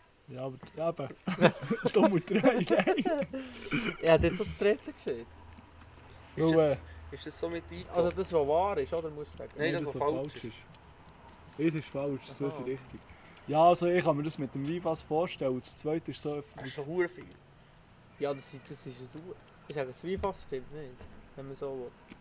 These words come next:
Speaker 1: Ich sage, Pinguine stimmt nicht, weil das mit dem Krokodilmisch ist so viel unlogisch, dass es fast muss stimmen.
Speaker 2: <laughs>
Speaker 1: Das ist nicht einfach erfunden.
Speaker 3: Aber der hat das eingeloggt.
Speaker 1: Ja.
Speaker 2: Ja.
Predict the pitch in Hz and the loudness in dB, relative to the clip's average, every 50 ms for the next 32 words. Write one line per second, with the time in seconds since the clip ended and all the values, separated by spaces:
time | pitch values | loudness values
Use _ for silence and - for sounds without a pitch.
0 | - - - - - - - - - - - - - - - 143 135 151 135 - | -20 -20 -20 -20 -20 -20 -20 -20 -20 -20 -20 -20 -20 -14 -10 -6 -4 -4 -4 -6
1 | 135 - - - 143 139 131 127 147 170 185 180 160 - - 165 156 156 156 143 | -8 -8 -6 -4 -4 -2 0 0 0 0 0 -2 -4 -2 -2 -2 -2 -2 -4 -4
2 | 127 127 127 135 143 - 143 127 - 131 117 - - 135 131 - 135 120 147 156 | -4 -2 -4 -4 -4 -6 -6 -8 -8 -10 -10 -8 -6 -6 -6 -6 -6 -4 -2 -2
3 | 160 147 135 123 - 123 113 - - 147 - - 139 - 143 147 151 147 139 139 | -2 -2 -4 -4 -6 -8 -8 -6 -6 -6 -6 -6 -8 -6 -6 -6 -4 -4 -2 -4
4 | 143 139 135 143 131 - 135 120 - - - 139 139 - 143 139 156 156 143 - | -4 -4 -6 -8 -8 -8 -10 -10 -10 -8 -8 -8 -8 -6 -6 -6 -6 -6 -8 -8
5 | - - 113 110 117 120 120 185 - - 254 220 214 208 - - - 285 262 - | -8 -8 -8 -8 -10 -10 -10 -10 -8 -8 -8 -8 -8 -10 -14 -14 -14 -14 -10 -8
6 | 349 - - - 302 - - - 285 - 147 135 131 131 123 123 151 156 160 160 | -10 -10 -10 -12 -16 -16 -14 -14 -10 -8 -8 -6 -6 -8 -6 -6 -4 0 2 2
7 | 156 151 139 131 151 147 - - 143 120 117 113 113 113 110 110 - - - - | 2 2 0 -2 -6 -8 -6 -6 -6 -6 -6 -6 -8 -10 -12 -14 -16 -20 -20 -20
8 | - - - - - - - - - - 147 156 165 151 139 160 160 156 135 147 | -20 -20 -20 -20 -20 -20 -20 -20 -12 -6 -4 -2 -2 0 0 2 2 2 0 -2
9 | 160 151 - 165 170 - - - 113 107 - - - - - - - - - - | -6 -8 -10 -12 -14 -14 -10 -8 -8 -8 -8 -12 -20 -20 -20 -20 -20 -20 -18 -12
10 | - 123 127 127 123 120 113 - 147 147 151 | -8 -6 -4 -4 -4 -6 -8 -8 -8 -8 -8